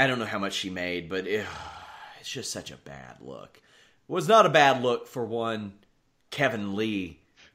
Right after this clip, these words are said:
Holy crap, he looked good on Saturday night. He missed weight, not a good look.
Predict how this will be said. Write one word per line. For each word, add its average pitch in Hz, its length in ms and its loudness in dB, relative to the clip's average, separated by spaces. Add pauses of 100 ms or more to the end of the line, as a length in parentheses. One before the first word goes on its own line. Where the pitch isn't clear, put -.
(200)
Holy 127 420 2
crap, 127 600 2
he 120 80 -6
looked 104 280 -6
good 95 420 -2 (120)
on 101 260 -2
Saturday 101 500 0
night. 104 380 -2 (260)
He 123 60 -8
missed 180 300 0
weight, 143 440 4 (240)
not 135 400 4
a 120 60 0
good 117 220 0
look. 107 420 -2